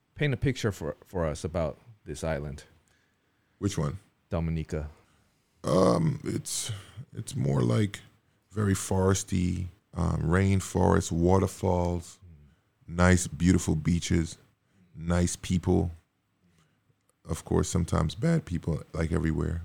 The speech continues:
Speaker 2: It's typical Caribbean island. They speak
Speaker 1: Mm.
Speaker 2: patois. Patois
Speaker 1: Patois,
Speaker 2: is,
Speaker 1: yeah,
Speaker 2: is
Speaker 1: little
Speaker 2: like
Speaker 1: mix.
Speaker 2: broken French.
Speaker 1: Right.
Speaker 2: You, some, some of them speak French. That's, that's basically all I could say is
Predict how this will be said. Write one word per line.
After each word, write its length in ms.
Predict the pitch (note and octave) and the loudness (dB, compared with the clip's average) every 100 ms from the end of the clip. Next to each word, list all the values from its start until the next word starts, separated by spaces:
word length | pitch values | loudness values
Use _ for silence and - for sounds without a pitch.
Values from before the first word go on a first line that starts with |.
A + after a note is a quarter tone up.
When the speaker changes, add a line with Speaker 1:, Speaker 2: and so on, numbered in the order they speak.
| - | -8
Speaker 2:
It's 240 | - F#2 - - - | -6 -6 -8 -18 -8
typical 580 | - - F2+ D#2+ C#2 - - | -4 -4 -2 -2 -2 -6 -8
Caribbean 480 | - - - C#2 D2 | -6 -4 -2 -2 -2
island. 420 | C2+ C2 B1+ A#1 | -4 -4 -6 -4
They 100 | E2 | -2
speak 360 | F2+ E2+ G2 D#2 | -2 2 2 2
Speaker 1:
Mm. 60 | |
Speaker 2:
patois. 460 | E2+ G2 - F#2+ A2 C3 | 2 2 2 -2 -2 -2
Patois 300 | G#2+ F#2+ - | -2 0 2
Speaker 1:
Patois, 360 | F2+ F2 E2+ G2 | 2 2 2 0
Speaker 2:
is, 80 | F2+ F2 G#2 | -2 -6 -8
Speaker 1:
yeah, 180 | G2+ F#2 | -6 -2
Speaker 2:
is 280 | F2 F2 F2+ | 2 4 4
Speaker 1:
little 80 | - | 2
Speaker 2:
like 100 | G#2+ | 0
Speaker 1:
mix. 240 | - - - | -4 -4 4
Speaker 2:
broken 320 | F2 - F2 | 4 4 -2
French. 520 | - F2 F2 - - - | -2 -2 -2 -4 -12 -12
Speaker 1:
Right. 340 | D#2 E2 D#2 - _ _ _ _ _ _ _ _ _ _ - | -8 -6 -6 -10 _ _ _ _ _ _ _ _ _ _ -6
Speaker 2:
You, 280 | E2+ D#2 - - | -2 -2 -4 -10
some, 300 | G2+ - F#2 - | 0 2 2 2
some 180 | G2 | 2
of 60 | F#2 | 4
them 120 | F2 | 2
speak 240 | E2+ F2 - | 0 -4 -2
French. 400 | E2+ F2 - - _ _ _ - | -2 -2 -4 -12 _ _ _ -10
That's, 320 | A2+ D#3+ - | -4 -2 -2
that's 220 | C3 C3 | -2 -4
basically 560 | - C3 - B2 - - | 0 -2 -2 0 0 0
all 360 | A1+ - - A#1 | -2 -4 -4 -4
I 80 | |
could 120 | - - | -4 -4
say 140 | - | -2
is 300 | G2 F#2 | -2 -4